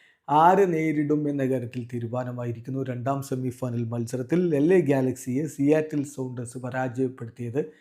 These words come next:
ഏകപക്ഷീയമായ രണ്ട് ഗോളുകൾക്കാണ്. അപ്പോ അവർ തമ്മിലാണ് ഫൈനൽ മത്സരം. യെസ്, ഇന്റർ മയാമി വേഴ്സസ് സിയാറ്റിൽ സൗണ്ടേഴ്സ്, അതാണ് ഫൈനൽ മത്സരം.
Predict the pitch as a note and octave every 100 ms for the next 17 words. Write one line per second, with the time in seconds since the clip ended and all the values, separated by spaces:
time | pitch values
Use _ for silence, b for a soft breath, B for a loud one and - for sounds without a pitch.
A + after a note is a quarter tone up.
0 | B B B C#3 C3 B2 - A#2+ A2+ A#2+
1 | A#2 B2+ A#2+ B2 A#2 A#2+ A2+ A2+ - A2+
2 | A#2 C#3 G#3 - b b b b E3+ G3+
3 | G3 F3+ D#3 D3 C#3 B2+ B2 - B2+ C3
4 | A#2+ A#2+ A2+ A#2+ A#2 - - E3+ D#3+ -
5 | - D#3+ E3 F3 F3 F3 D3+ D3 D3 C#3+
6 | C#3 B2 B2 A#2+ B2+ - - D#3 D3+ D3
7 | D3 - C3+ A#2+ - B2+ A#2+ G#2 G#2+ -
8 | E3 D#3+ C3 - - _ C#3+ C#3 C3+ A#2+
9 | A2 B2+ E3